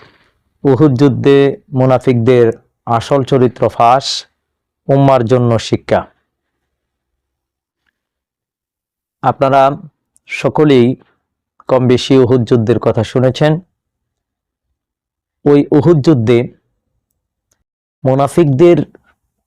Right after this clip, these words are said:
চরিত্র মুসলিমদের সামনে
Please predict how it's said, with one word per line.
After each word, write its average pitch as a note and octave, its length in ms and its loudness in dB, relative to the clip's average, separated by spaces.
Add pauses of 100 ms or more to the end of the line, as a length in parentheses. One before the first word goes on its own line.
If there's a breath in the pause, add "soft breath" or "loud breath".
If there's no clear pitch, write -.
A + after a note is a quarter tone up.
(220)
চরিত্র C3+ 760 2 (1700)
মুসলিমদের D3 560 0
সামনে C#3 680 0